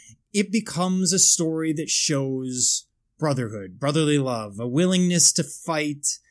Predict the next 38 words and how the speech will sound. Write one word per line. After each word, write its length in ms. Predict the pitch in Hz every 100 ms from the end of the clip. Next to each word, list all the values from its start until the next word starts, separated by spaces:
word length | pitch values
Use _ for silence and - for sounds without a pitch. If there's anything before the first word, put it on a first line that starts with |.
| _ _
under 580 | 151 151 147 143 139 127 _ _ _ 151
any 480 | 151 143 139 127 -
circumstances. 1200 | - - 139 127 110 117 98 - 85 - - - - _ _ _ _ _ _ _ _ _ _ _ _ _ _ _ _ _
And 140 | 180 160
so 100 | 202
we 120 | 202
see 600 | - 302 294 185 147 151 _ _
that 100 | 180
more 220 | 196 220 214
than 140 | 226
likely 400 | 165 147 151 160
the 100 | 151
forget-me-not 560 | 147 156 143 135 131 131
is 120 | 135
not 160 | 131
used 240 | 147 131 143
at 80 | 139
the 80 |
time. 340 | 143 214 190 120 - _
Also, 460 | 226 311 - 214 156
let 180 | 165
me 80 | 185
point 300 | 175 190 208
out, 220 | 240 208 - _ _
while 320 | 170 220 214
in 200 | 170 185
the 60 | 160
camps, 400 | - 254 190 143
obviously 440 | 170 170 156 170
it's 100 | 151
going 160 | 185 170
to 80 | 151
be 80 |
a 60 | 147
real 200 | 139 147
problem, 460 | 143 214 254 180 160
in 220 | 175 147
public, 680 | - 233 262 180 107 143